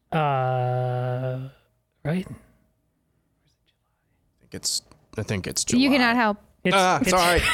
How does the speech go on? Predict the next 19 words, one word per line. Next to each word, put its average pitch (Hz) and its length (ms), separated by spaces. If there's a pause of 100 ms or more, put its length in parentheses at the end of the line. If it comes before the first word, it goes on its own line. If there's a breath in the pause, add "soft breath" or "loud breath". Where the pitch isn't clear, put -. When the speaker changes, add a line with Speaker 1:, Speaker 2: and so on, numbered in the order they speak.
(160)
Speaker 1:
<laughs> - 260
it's 185 180
in 247 120
the 240 80
summer, 254 680
and 196 220
he's 202 240
a 196 60
year 220 680
younger 175 540
than 156 160
I 143 220
am. 151 460 (180)
So 151 280
he 143 120
was 151 160
born 147 320
in 131 80
seventy-three. 147 1040